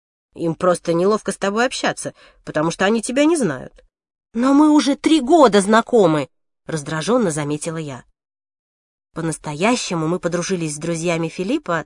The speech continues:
только после нашей свадьбы. Хуго и Вирджиния оказались самыми преданными, добрыми и замечательными людьми. Они помнят дни рождения всех членов нашей семьи, всегда дарят чудесные открытки и маленькие подарочки для детей,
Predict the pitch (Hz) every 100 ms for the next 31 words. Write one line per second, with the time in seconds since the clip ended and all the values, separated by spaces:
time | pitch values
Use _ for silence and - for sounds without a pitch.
0 | - - 294 - 175 - 170 196 226 -
1 | 165 139 - 151 - - _ _ - -
2 | 254 196 190 190 170 165 165 269 285 170
3 | 156 170 170 208 196 - - - - 151
4 | 165 196 190 180 - 175 170 160 135 127
5 | - 160 185 208 170 147 127 - - _
6 | 214 170 156 151 156 147 147 143 143 143
7 | 143 139 135 _ _ _ _ _ _ 160
8 | 202 233 254 277 262 202 220 254 233 226
9 | 269 359 262 202 - 285 - - 254 302
10 | - 240 - 247 - 262 180 - - -
11 | - 202 208 254 240 240 - 233 214 247
12 | - 226 214 - 269 - 226 208 233 247
13 | 233 240 220 185 202 233 - 185 180 170
14 | 180 175